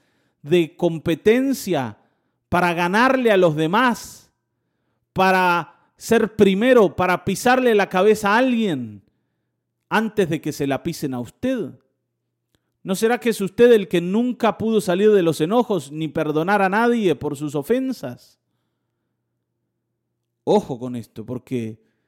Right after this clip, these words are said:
nos vamos a encontrar con que nosotros somos de este estilo. O sea, en nosotros están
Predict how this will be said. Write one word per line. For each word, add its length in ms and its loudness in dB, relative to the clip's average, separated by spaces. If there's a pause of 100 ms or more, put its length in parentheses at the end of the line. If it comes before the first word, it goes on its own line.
(240)
nos 140 -6
vamos 300 0
a 20 -4
encontrar 840 -2 (960)
con 200 -4
que 100 -2
nosotros 540 -2
somos 320 -6
de 80 -4
este 200 -8
estilo. 640 -12 (1300)
O 80 -6
sea, 540 -4 (380)
en 200 -4
nosotros 840 -6 (160)
están 640 -8